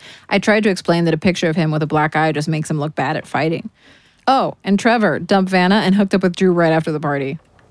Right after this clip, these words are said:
All of our texts afterwards were just high five emojis. I was proud of him. He had trouble getting the confidence to put himself out there, and the first time he really goes for it, he makes Vanna implode. High five.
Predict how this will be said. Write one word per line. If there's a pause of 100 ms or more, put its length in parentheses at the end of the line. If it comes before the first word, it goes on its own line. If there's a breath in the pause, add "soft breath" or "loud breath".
(140)
All
of
our
texts
afterwards
were
just
high
five
emojis.
I
was
proud
of
him. (160 loud breath)
He
had
trouble
getting
the
confidence
to
put
himself
out
there,
and (160 soft breath)
the
first
time
he
really
goes
for
it,
he
makes
Vanna
implode. (260 soft breath)
High
five.